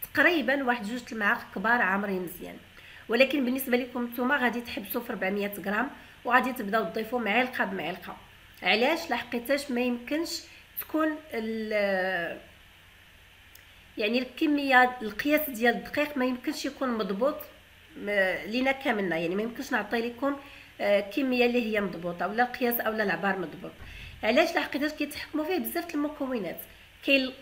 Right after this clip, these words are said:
الكاس باش عبرتوا نتوما، كاين القياس ديال البيض واش كبير ولا صغير،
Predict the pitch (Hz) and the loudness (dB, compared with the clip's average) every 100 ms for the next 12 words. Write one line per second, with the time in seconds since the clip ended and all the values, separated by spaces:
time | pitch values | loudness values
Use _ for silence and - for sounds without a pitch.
0 | - 240 302 294 202 240 214 185 220 - | -8 0 2 2 4 2 2 0 -2 -4
1 | 226 - 226 214 277 - - - - 320 | -8 -6 -4 0 0 -2 -14 -20 0 2
2 | 311 - 294 277 214 254 247 226 240 226 | 2 2 4 4 4 4 4 4 4 2
3 | 240 - 208 220 208 190 196 226 311 | -4 -6 -4 -2 0 -2 -2 0 0